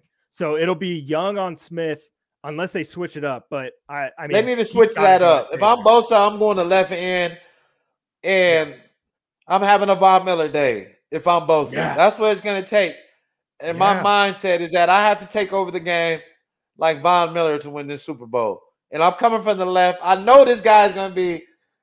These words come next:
Speaker 2: three inches behind the line of scrimmage, right? He's gonna be holding. He's gonna
Speaker 1: Yeah.
Speaker 2: probably jump off sides a little before the snap.
Speaker 1: <laughs> He's
Speaker 2: Right?
Speaker 1: gonna
Speaker 2: It's
Speaker 1: get,
Speaker 2: all
Speaker 1: he's
Speaker 2: gonna
Speaker 1: gonna be
Speaker 2: happen,
Speaker 1: going early.
Speaker 2: Bosa.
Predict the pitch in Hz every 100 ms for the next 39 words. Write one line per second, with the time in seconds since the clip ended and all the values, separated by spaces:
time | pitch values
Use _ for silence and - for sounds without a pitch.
0 | _ - 269 262 254 247 240 233 214 208
1 | 220 214 214 208 202 202 202 - 175 165
2 | 165 165 _ _ _ _ _ - 185 190
3 | 185 220 214 214 220 208 208 - 175 175
4 | 180 _ _ _ _ - 214 226 226 214
5 | 240 220 180 214 240 226 226 226 214 214
6 | 208 208 214 208 196 214 214 208 226 -
7 | 202 175 170 - 381 - _ _ _ 123
8 | 226 233 233 226 247 254 262 254 165 180
9 | 269 170 170 156 143 147